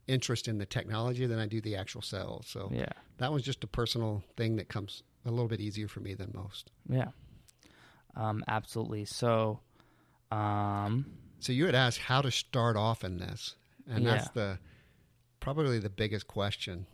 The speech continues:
Speaker 1: Um, and the advice that it was given me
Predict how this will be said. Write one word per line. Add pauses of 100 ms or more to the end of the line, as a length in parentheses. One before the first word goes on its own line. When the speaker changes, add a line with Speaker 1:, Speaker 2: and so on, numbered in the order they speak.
(120)
Speaker 1:
Um, (800)
and
the
advice
that
it
was
given
me